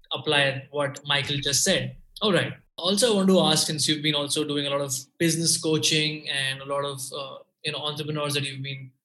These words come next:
mentoring. So actually a couple of things. So the first thing is that since you come with the background of running a successful agency, what is the key to success for a creative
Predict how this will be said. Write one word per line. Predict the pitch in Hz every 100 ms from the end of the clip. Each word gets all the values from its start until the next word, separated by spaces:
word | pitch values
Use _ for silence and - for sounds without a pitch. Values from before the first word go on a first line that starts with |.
| -
mentoring. | 160 170 160 160 165
So | 156 151 139 135 - _ 175
actually | 175 277 269
a |
couple | 226 214
of | 220 135
things. | 147 190 - -
So | - 165
the | 165 170
first | - 262 269
thing | 220
is | 185 190 185
that | 170 170 - - _ _ _ _ _ _ _ _ -
since | - 220 202
you | 202
come | 180 175 180 160
with | 156
the | 151
background | 143 143 147 147
of | 139
running | 139 139
a | 139
successful | 131 - 139 - 139
agency, | 139 - - 101
what | 143 147 196 -
is | 190 202 180
the | 196 - - - -
key | 202 208 208 202 - _ _ -
to | 170
success | 127 165 - 175 170
for | - 151
a | 143
creative | - 151 156 156 156